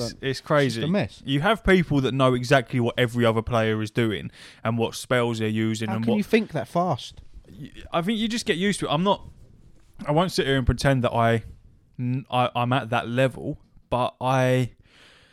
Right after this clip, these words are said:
Speaker 2: I know exactly what I'm doing and what at least a handful of people around me are doing. Whether they, 'cause obviously you have stuns and shit like that. It will, s-, like, I don't know, kick will stun a player for five seconds or whatever,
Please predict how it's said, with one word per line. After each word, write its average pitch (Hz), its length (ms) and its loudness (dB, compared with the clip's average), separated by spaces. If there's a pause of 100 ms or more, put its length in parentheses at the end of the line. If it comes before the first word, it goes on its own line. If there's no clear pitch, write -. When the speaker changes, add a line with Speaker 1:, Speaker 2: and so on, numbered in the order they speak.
(300)
Speaker 2:
I 143 220 4
know 143 240 4
exactly 127 640 0 (280)
what 123 200 -2
I'm 135 340 4
doing 117 420 -4 (220)
and 120 300 0
what 117 240 -2
at 104 40 -6
least 123 300 -4
a 113 60 -10
handful 131 520 -2
of 110 80 -4
people 113 320 -4
around 113 340 2
me 107 100 0
are 104 180 -2
doing. 104 400 -6
Whether 113 260 -2
they, 113 180 0
'cause 120 280 -4 (360)
obviously 123 280 -2
you 123 80 2
have 127 180 -4
stuns 127 480 0
and 110 140 -4
shit - 160 -6
like 117 80 -4
that. 107 140 0
It - 20 -2
will, 104 120 -4
s-, - 100 -16 (500)
like, 107 280 -6 (140)
I 117 60 -8
don't 107 100 -8
know, 107 200 -4 (120)
kick - 440 -8
will 107 180 -10
stun 110 320 -4
a 104 60 -6
player 107 300 -6
for - 140 -12
five 107 480 -6
seconds - 380 -8
or 113 60 -8
whatever, 92 400 -10